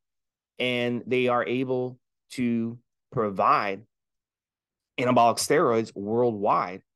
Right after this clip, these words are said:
in countries where anabolic steroids are legal. And, you know, and of course, these anabolic steroids do end up on the black market. They're able to sell them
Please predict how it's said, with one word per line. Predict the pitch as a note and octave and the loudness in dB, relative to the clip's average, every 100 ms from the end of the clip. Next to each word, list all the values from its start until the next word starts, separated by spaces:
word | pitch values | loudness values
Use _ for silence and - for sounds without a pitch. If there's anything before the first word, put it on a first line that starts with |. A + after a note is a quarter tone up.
| _ _ _ _ _ _ _ | _ _ _ _ _ _ _
in | A#2+ B2 | -6 -4
countries | - D#3 D#3+ B2+ B2 B2+ - - _ _ _ - | 0 0 0 -2 -2 -4 -8 -14 _ _ _ -4
where | A#2+ A#2+ A2+ | 0 2 2
anabolic | A2+ B2 A#2+ A#2+ | 0 -2 0 0
steroids | - B2+ A#2+ B2 | -2 0 0 0
are | A2 B2+ | 0 -2
legal. | C#3 G#3 A3 - - _ _ _ _ _ _ _ _ _ _ _ _ _ C3 | -2 -2 -4 -6 -14 _ _ _ _ _ _ _ _ _ _ _ _ _ -4
And, | C3+ C3+ C3+ C3+ C3+ - | -2 0 0 -2 -4 -6
you | - B2+ | -6 -2
know, | B2+ D3+ - _ _ _ | 0 -2 -6 _ _ _
and | C3 | -4
of | B2+ | -4
course, | - C#3+ C#3 C#3 | 0 2 2 0
these | C#3 B2+ | -2 0
anabolic | B2+ B2 A#2+ | 0 0 -2
steroids | A#2+ B2 A#2+ A#2+ - _ _ - | -2 0 0 -2 -10 _ _ -6
do | B2+ A#2 | -4 -2
end | A#2 | 0
up | A#2+ A#2 - | 0 -2 -6
on | A2 | -6
the | G#2+ | -4
black | G#2+ G#2 G#2 | -2 -2 -2
market. | A2+ B2 D3+ G#3 - | -2 -2 0 -2 0
They're | A#2+ | -2
able | G#2+ A#2+ A2 | 0 -2 -4
to | G#2 | -4
sell | A2+ A2+ | 0 0
them | A#2+ C3 | -2 -6